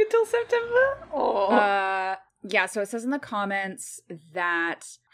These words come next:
Speaker 2: her husband suffers from a mental condition which causes him to be stressed out and depressed if he's alone. He's better now compared to how he was in past years. He's taking medication for his condition,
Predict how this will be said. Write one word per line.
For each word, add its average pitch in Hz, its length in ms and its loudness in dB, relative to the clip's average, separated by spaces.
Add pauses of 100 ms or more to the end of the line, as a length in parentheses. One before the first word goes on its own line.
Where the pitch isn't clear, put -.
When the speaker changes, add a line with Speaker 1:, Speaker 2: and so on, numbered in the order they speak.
Speaker 2:
her 185 100 -6
husband 190 460 -6
suffers 185 340 -8
from 180 160 -10
a 170 80 -6
mental 160 320 -10
condition 185 520 -10
which 170 140 -12
causes 160 380 -12
him 170 120 -14
to 151 60 -14
be 143 100 -16
stressed - 360 -10
out 156 160 -8
and 151 60 -12
depressed 214 400 -10
if 175 80 -18
he's 170 160 -10
alone. 160 480 -12 (280)
He's 185 220 -10
better 220 240 6
now 196 220 0
compared 185 320 -10
to 165 80 -4
how 165 160 -4
he 156 80 -2
was 151 220 -4
in 160 100 -12
past - 340 -14
years. 143 340 -6 (120)
He's - 200 -14
taking 185 300 -10
medication 170 540 -8
for 156 100 -10
his 151 160 -14
condition, 262 560 -2